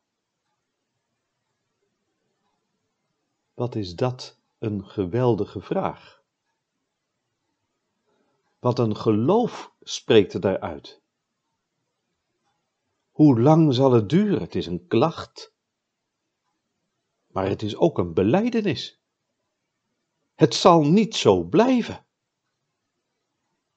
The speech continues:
Het heiligdom en de schepping worden overgegeven om vertrapt te worden, zo lazen we.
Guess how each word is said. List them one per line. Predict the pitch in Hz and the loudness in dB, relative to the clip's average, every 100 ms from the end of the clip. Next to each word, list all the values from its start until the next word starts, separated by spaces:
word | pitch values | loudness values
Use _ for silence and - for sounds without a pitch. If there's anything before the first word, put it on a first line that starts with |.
| _ _ - | _ _ -4
Het | 110 | -4
heiligdom | 101 110 123 147 110 123 180 226 | 0 6 8 8 8 6 6 2
en | - | -6
de | 92 | -6
schepping | - - 131 127 165 180 | -6 0 0 2 0 2
worden | 110 98 98 - | 0 0 -2 4
overgegeven | 147 180 165 151 139 127 151 156 127 - | 4 4 2 -4 -4 -2 2 2 2 0
om | 131 120 | 0 -2
vertrapt | 123 - 175 190 - - | -8 -6 -4 -4 -8 -6
te | 135 | -2
worden, | 110 104 82 80 _ _ | 2 0 -2 -8 _ _
zo | - 98 | -10 -6
lazen | 92 87 - | -6 -8 -16
we. | 76 | -20